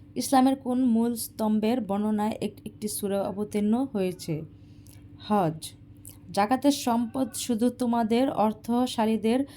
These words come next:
হাতেই পুঞ্জীভূত না হয়, অত্র আয়াত কোন বিষয়টি নির্দেশ করে? জাকাত আদায়। বেলাল সাহেব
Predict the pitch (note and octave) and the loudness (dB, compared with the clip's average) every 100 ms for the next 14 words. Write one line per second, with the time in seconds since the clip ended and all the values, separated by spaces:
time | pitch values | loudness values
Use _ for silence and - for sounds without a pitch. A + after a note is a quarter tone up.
0 | - - F#3+ G3 - A#3+ C4+ - - - | -18 -10 -6 -4 0 2 2 -2 -20 -8
1 | - A#3+ A3+ A3+ A3+ A3 G3+ G3 F#3 G3 | -2 0 2 -2 0 0 2 0 0 0
2 | A3+ C#4+ - - - - G#3+ A3+ B3+ C4 | 0 -4 -12 -20 -18 -2 0 0 0 2
3 | G#3 G#3+ A#3 - - B3+ B3 A3+ A3+ A3+ | 4 4 0 -6 -6 -4 -2 -2 -4 -4
4 | A3 G#3+ G3 G#3+ - F#3+ E3 D#3+ - - | -2 0 0 -2 -2 -2 -2 -2 -8 -20
5 | - F3 G3+ G3+ G#3 F#3+ E3+ E3 D#3 - | -18 -2 -2 0 0 0 0 -2 -4 -12
6 | - - - - E3+ G#3+ B3+ D4 C#4+ C#4 | -20 -20 -20 -12 0 4 6 4 2 2
7 | C4 C#4 | 4 2